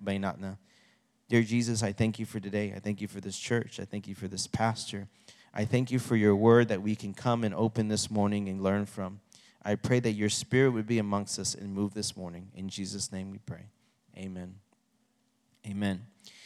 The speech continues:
The title of this message is called The Other Side of Obedience. The Other Side of Obedience. Because Elijah had a decision. He had a decision to follow and obey the Lord. And I find it so interesting, this story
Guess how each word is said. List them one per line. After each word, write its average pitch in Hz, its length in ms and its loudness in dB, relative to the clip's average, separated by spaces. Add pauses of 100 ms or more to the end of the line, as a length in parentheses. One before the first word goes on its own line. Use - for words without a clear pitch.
(280)
The 131 100 6
title 165 240 10
of 160 80 0
this 147 180 2
message 139 400 2
is 113 120 -4
called 123 260 6
The 113 180 4
Other 147 220 6
Side 123 580 4
of 113 140 2
Obedience. 98 800 -4 (720)
The - 120 -2
Other 160 240 6
Side 147 300 4
of 127 80 2
Obedience. 107 480 0
Because 135 340 2
Elijah 175 560 6
had 151 240 4
a - 20 -8
decision. 123 520 -2
He 165 180 0
had 185 400 4 (180)
a - 40 -20
decision 151 560 2
to 135 120 0
follow 147 580 10
and 123 140 2
obey 120 540 2
the 113 120 0
Lord. 101 420 -2 (380)
And 143 100 2
I 147 60 4
find 196 280 8
it 180 80 4
so 202 380 6
interesting, 180 580 0
this 127 160 2
story 151 640 4